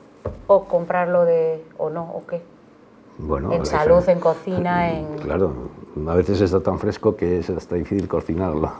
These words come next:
Speaker 2: <laughs> cuando se compra directamente, ¿verdad?
Speaker 1: O sea, garantía cien por cien.
Speaker 2: Claro, le ves tú, tú ves el, el bicho vivo y luego sabes que te lo llevas para casa, que no ha pasado nada. Sabes cuándo, eh, cuánto tiempo tiene el, el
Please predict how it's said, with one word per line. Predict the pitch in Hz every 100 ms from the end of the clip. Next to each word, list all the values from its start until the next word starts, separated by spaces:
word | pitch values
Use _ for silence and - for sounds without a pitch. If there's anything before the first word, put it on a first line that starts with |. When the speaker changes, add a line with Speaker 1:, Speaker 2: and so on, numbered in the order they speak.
| -
Speaker 2:
<laughs> | -
cuando | - 87
se | 85
compra | - 87 85
directamente, | 78 73 - 82 80
¿verdad? | 71 82 110 -
Speaker 1:
O | -
sea, | 208 226
garantía | 175 180 175 226
cien | 226
por | 226 214
cien. | 226 208 170 -
Speaker 2:
Claro, | 85 73 175 - - -
le | 87 87
ves | 87
tú, | - 117 - -
tú | 87
ves | 90
el, | 92 87 82
el | 90 87 85
bicho | 87 85 98
vivo | 90 107
y | 113
luego | 87 101
sabes | 92 90 104 104 - - - -
que |
te | 85
lo | 82
llevas | 87 -
para | - 76
casa, | - - -
que | 82
no | 90
ha |
pasado | - 64
nada. | 73 101 73 - - -
Sabes | - 87 95 95
cuándo, | - 92 117 120 82 71 - - - - - 78
eh, | 78 80 76 76 71 71
cuánto | 95 82
tiempo | 92 87 80
tiene | 82 78 73 69
el, | 62 60 64 - - - - - -
el | - 67 - - - -